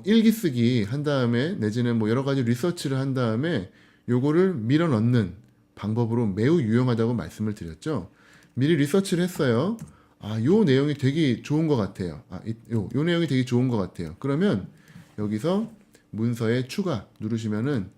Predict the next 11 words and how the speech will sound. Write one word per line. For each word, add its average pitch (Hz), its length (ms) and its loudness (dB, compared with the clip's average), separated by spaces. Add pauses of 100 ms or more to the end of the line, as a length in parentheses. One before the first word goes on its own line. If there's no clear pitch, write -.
(320)
쑥 - 280 -8
들어갑니다. 71 600 -8 (640)
그러니까 135 240 -2
많은 147 460 4
자료 147 260 4
조사는 151 640 2
킵으로 214 440 2
해놓고 180 680 0 (240)
나중에 110 420 0
구글 127 340 -2
독스에 120 600 -4